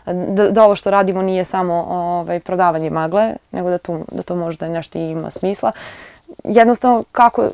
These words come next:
šta imaš ti građanima koje skupljaš, sa kojima pričaš, kojima oduzivaš i trošiš vreme, da predstaviš kao, „E, ali gledaj, ovo sam uradio i ovo je pomoglo, ne znam, tebi sutra, zato što smo to sproveli.”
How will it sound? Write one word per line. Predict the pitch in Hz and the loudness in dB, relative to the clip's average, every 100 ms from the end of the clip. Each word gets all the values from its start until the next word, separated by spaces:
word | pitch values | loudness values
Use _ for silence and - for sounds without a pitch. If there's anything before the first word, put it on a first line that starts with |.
| - - - | -8 -20 -20
šta | - - - 226 | -20 -4 4 6
imaš | 240 233 - | 6 2 -2
ti | 202 | -2
građanima | 208 208 208 202 196 | 2 4 2 0 -4
koje | 185 185 175 | -2 0 0
skupljaš, | - 247 262 247 | 0 0 0 -2
sa | - 190 | -4 -4
kojima | 190 180 | -2 -2
pričaš, | 175 226 277 - 247 | -4 0 0 0 -6
kojima | - 196 185 180 180 | -6 -6 -4 -2 0
oduzivaš | 180 180 220 240 240 - | 0 2 0 0 -4 -6
i | |
trošiš | - 247 - - | -4 -4 -4 -6
vreme, | 240 247 233 - - - | 0 0 0 -4 -16 -2
da | 208 208 202 196 - | 4 6 8 6 4
predstaviš | 220 208 233 220 214 | 2 2 2 0 -2
kao, | - 202 196 196 - | 2 4 6 4 2
„E, | 214 196 - _ _ | 2 2 0 _ _
ali | - 202 196 | -4 0 4
gledaj, | 208 180 175 | 4 4 4
ovo | 196 180 | 4 2
sam | - 180 | -2 -4
uradio | 175 220 302 285 | 0 2 2 2
i | 254 | 2
ovo | 247 233 | 2 4
je | 226 214 196 | 4 2 0
pomoglo, | - 202 208 196 190 | 0 2 2 2 2
ne | 190 175 | 4 2
znam, | 160 | 0
tebi | 175 175 165 | 0 0 0
sutra, | - 170 - 160 160 160 160 - - | -4 -6 -2 -2 0 0 -4 -10 -2
zato | 208 185 | 2 2
što | 185 185 | 0 -4
smo | - 185 180 180 - | -2 0 0 0 -2
to | 196 175 | 0 0
sproveli.” | - 151 - - | 0 -4 -4 -8